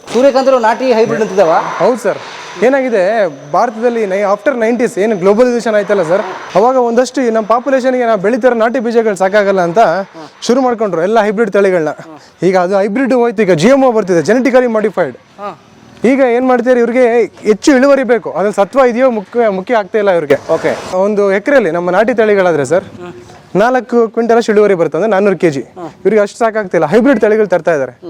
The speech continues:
Speaker 2: ಹೈಬ್ರಿಡ್ ತಳಿ ಇವ್ರಿಗೆ ಹತ್ತು, ಹದಿನೈದು, ಇಪ್ಪತ್ತು ಕ್ವಿಂಟಲ್ ನಂಗೆ ಇಳುವರಿ ಕೊಡ್ತದೆ ಸರ್.
Speaker 1: ಆ ಥರ.
Speaker 2: So ಎಲ್ಲ ಹೈಬ್ರಿಡ್ ಬೀಜಗಳು ಹೋಗ್ತಾ ಇದ್ದಾರೆ.
Speaker 1: ಬಟ್ ಇದು ನಾಟಿನೇ ಇದು?
Speaker 2: ನಾಟಿ ಸರ್.
Speaker 1: ಓಕೆ, ಈಗ ಹಾಕೋಣ?
Speaker 2: ಹಾಕೋಣ ಸರ್.
Speaker 1: ಇದು ಸೇಮ್ ಬಾಗೆ ಮರ?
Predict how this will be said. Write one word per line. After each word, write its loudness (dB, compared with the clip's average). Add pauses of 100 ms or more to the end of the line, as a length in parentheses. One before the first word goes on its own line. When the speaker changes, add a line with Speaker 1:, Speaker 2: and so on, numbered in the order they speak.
(360)
Speaker 2:
ಹೈಬ್ರಿಡ್ 2
ತಳಿ 2
ಇವ್ರಿಗೆ 0
ಹತ್ತು, -2
ಹದಿನೈದು, 0
ಇಪ್ಪತ್ತು -4
ಕ್ವಿಂಟಲ್ -2
ನಂಗೆ 0
ಇಳುವರಿ 2
ಕೊಡ್ತದೆ -2
ಸರ್. -4 (1040)
Speaker 1:
ಆ 2
ಥರ. 0
Speaker 2:
So 0
ಎಲ್ಲ 2
ಹೈಬ್ರಿಡ್ -2
ಬೀಜಗಳು 0
ಹೋಗ್ತಾ -2
ಇದ್ದಾರೆ. -2 (260)
Speaker 1:
ಬಟ್ 2
ಇದು 0
ನಾಟಿನೇ -2
ಇದು? -8 (260)
Speaker 2:
ನಾಟಿ 0
ಸರ್. -8
Speaker 1:
ಓಕೆ, -4
ಈಗ 2
ಹಾಕೋಣ? 0
Speaker 2:
ಹಾಕೋಣ -2
ಸರ್. -8
Speaker 1:
ಇದು 6
ಸೇಮ್ 2
ಬಾಗೆ 2
ಮರ? 0